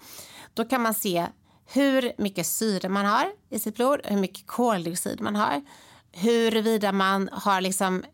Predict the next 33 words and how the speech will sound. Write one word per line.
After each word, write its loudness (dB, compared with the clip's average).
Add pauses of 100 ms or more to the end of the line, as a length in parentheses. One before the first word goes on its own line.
(260)
eh, -2
ett 0
lågt, 0
ett -4
normalt 2
eller -2
ett -6
högt -8
P -2
H-värde. -4 (680)
Vilket -2
är, 0
liksom, 0
ett -4
uttryck -4
för -2
om 0
man 0
har -4
kunnat -4 (260)
sköta 0
sin 0
förbränning 0
med -2
syre 0
som 0
är 2
tänkt -2
eller -4
ytan. -4 (920)
Man 0
kan -2
se -2